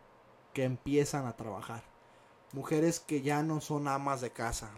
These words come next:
Las mujeres comienzan a, a,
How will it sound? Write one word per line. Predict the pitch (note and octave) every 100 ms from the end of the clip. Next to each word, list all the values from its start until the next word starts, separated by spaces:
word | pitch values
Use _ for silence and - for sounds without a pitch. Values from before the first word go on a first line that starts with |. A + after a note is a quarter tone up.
| A2+
Las | A#2 A2 A#2
mujeres | B2 A#2+ C3+ C#3+ C3+
comienzan | - B2+ B2 C3 C#3 C#3
a, | A#2+ G#2 - - - - - -
a, | A2 A2 G#2+ G#2+ G#2+